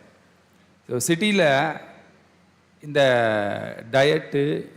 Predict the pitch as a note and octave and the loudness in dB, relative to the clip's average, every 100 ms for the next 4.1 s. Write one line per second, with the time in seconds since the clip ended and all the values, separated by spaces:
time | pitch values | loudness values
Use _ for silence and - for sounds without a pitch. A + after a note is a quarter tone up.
0 | - - A2 D3 - B2+ A#2 - - _ | -20 -8 -2 -2 0 -4 -4 -8 -12 _
1 | _ _ _ _ _ - C#3 C#3 C3 B2 | _ _ _ _ _ -6 0 2 2 2
2 | A#2+ A2+ A2 G#2+ G2+ - - _ _ _ | 2 0 -2 -4 -6 -10 -18 _ _ _
3 | _ A#2+ C3 E3+ F#3 D3 C#3+ D#3+ D#3 D3 | _ -6 0 2 2 2 2 2 0 0